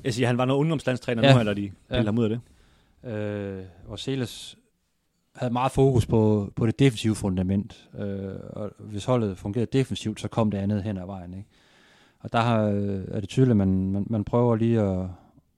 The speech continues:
Speaker 2: at, at lægge noget nyt på, på holdet nu, for man føler ligesom, det sidder altså, det, det defensive, ikke? Men vi skal være bedre til det her med at kunne,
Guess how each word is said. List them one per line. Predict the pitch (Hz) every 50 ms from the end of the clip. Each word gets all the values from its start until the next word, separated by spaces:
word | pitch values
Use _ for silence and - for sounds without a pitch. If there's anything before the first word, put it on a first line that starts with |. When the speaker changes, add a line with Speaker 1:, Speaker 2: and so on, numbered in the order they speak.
| _ _ _ _ _ _ _ _ _ _ - -
Speaker 2:
at, | 104 104 98 98 98 - - - - - - - -
at | 110 104
lægge | 110 107
noget | - 117 113
nyt | 120 131 - -
på, | - 104 101 92 87 -
på | 104
holdet | 95 110 110 104 95
nu, | 92 101
for | 98 - 98
man | 95 98 95
føler | - - 123 113
ligesom, | 101 101 92 92 92 87 - - _ _ - - 117 110 -
det | 127 117
sidder | - 135 123 101 90
altså, | 87 85 - 98
det, | - 104 104 104
det | 104 -
defensive, | - 120 110 - 95 - - 104 101
ikke? | 104 107 - _ _ - - - - _ _ _ -
Men | 110 101
vi | 101
skal | - - 113
være | 110 107
bedre | 104 113 113 117
til | - - 113
det | 113 107
her | 110 107
med | 104 107 107
at | 101 98
kunne, | - 104 95 92 92 92